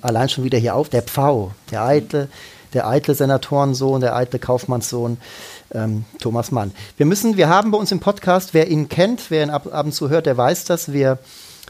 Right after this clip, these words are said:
ähm, nehmen uns die Frechheit raus, wir geben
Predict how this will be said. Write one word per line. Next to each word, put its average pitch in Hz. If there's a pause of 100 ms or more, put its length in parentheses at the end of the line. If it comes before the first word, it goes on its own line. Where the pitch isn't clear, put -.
(160)
ähm, 123 (340)
nehmen 143
uns 160
die 139
Frechheit 139
raus, 120
wir 139
geben 131